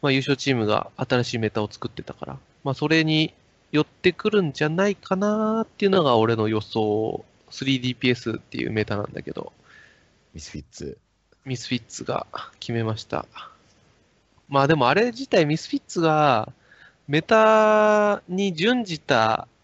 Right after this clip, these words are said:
Speaker 1: 構成とは言っていないんだよね、実はね。だから、
Speaker 2: <laughs>
Speaker 1: 自分たちの好きなヒールを使った結果があれっていう、それが、なんか結果的にアンチになったみたいな、そんなところがあるから、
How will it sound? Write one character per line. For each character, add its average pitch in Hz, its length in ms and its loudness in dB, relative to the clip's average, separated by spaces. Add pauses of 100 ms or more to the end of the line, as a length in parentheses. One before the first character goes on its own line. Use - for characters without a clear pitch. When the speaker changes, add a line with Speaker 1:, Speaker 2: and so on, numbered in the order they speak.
(240)
Speaker 1:
構 151 260 -2
成 151 320 0
と 160 200 -2
は 107 160 2
言 107 140 -4
っ - 20 -10
て - 500 -6
い 139 80 -6
な 175 160 2
い 139 240 -4
ん - 380 -20
だ - 100 -14
よ - 80 -14
ね、 120 140 -10
実 - 260 -16
は - 80 -12
ね。 120 180 -10 (760)
だ 147 100 -4
か - 80 -6
ら、 101 80 -4 (120)
Speaker 2:
<laughs> - 40 -18
Speaker 1:
自 143 160 -4
分 214 160 -6
た 196 100 4
ち 185 120 -4
の 180 100 0
好 - 120 -10
き 214 120 -8
な 202 100 2
ヒ 196 240 -4
ー 180 60 -4
ル 180 100 2
を 151 140 2
使 - 300 -6
っ 185 40 -2 (320)
た 196 140 -2
結 - 240 -4 (180)
果 208 160 -2
が 202 240 4
あ 180 60 4
れ 180 100 4
っ 180 40 2 (520)
て 190 120 -2
い 180 400 2
う、 175 40 -2
そ 202 160 -2
れ 226 240 0
が、 214 320 2 (720)
な 185 80 0
ん - 40 2
か - 80 -20
結 - 160 -4
果 202 80 2
的 190 140 -2
に 190 40 4
ア 190 100 6
ン 196 60 2
チ 151 160 -4
に 117 80 0
な 117 120 0
っ - 20 -4
た 107 180 -4
み 104 80 -10
た - 80 -8
い - 80 -10
な、 - 100 -14
そ - 140 -8
ん 170 100 -6
な 165 200 0
と 160 140 -12
こ 170 100 -4
ろ 135 100 0
が 113 120 -4
あ 104 40 -4
る 107 80 -6
か - 180 -14
ら、 50 240 -14